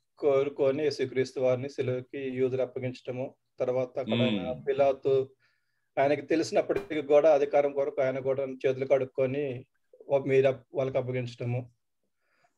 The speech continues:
Speaker 1: దాని తర్వాత సమాధి చేయబట్టము. అది సిలువ
Speaker 2: ఆ.
Speaker 1: వేయబట్టము.
Speaker 2: So ఆ, ఆ సిలువ మీద ఉన్నప్పుడు, ఆ, పరిస్థితిని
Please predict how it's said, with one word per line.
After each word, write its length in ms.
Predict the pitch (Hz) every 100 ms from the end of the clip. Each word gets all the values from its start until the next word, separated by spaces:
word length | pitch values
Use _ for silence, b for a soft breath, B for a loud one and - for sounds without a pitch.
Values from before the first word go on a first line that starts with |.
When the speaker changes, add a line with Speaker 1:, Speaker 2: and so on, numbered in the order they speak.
| -
Speaker 1:
దాని 120 | 151
తర్వాత 380 | 135 131 127 123
సమాధి 400 | 135 135 123 123
చేయబట్టము. 720 | 123 131 117 120 117 120 127 _ _ _ -
అది 120 | 139
సిలువ 220 | 139 131
Speaker 2:
ఆ. 40 | 127
Speaker 1:
వేయబట్టము. 600 | 113 95 82 73 - - _ _ _ _ _ _ _ - 156
Speaker 2:
So 160 | 131 127
ఆ, 320 | 127 - 131
ఆ 20 |
సిలువ 460 | 131 - 202 240 233
మీద 280 | 214 208
ఉన్నప్పుడు, 1000 | 196 165 165 180 180 175 175 120 101 139 - _ _ _ - - - - _ _ -
ఆ, 380 | 117 117 110 113 104 - _ -
పరిస్థితిని 800 | 160 196 226 214 196 175 160 156